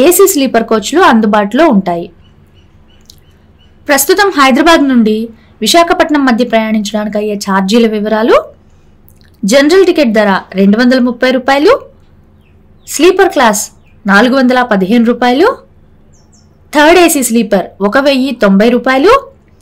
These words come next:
సెకండ్ ఏసీ స్లీపర్ ఒక వెయ్యి ఐదు వందల ముప్పై ఐదు రూపాయలు,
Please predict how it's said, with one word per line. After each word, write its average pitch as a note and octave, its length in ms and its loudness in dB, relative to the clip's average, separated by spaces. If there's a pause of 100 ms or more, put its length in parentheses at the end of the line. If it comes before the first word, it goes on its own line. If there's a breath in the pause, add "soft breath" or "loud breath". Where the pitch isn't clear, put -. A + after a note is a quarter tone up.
(640)
సెకండ్ E4+ 400 2
ఏసీ C4 260 -4
స్లీపర్ G#3+ 380 -4 (840)
ఒక G3+ 180 2
వెయ్యి D#4 260 2 (180)
ఐదు A#3 180 0
వందల C4 220 0 (140)
ముప్పై G3+ 240 -2 (100)
ఐదు G3 200 2
రూపాయలు, C4+ 360 0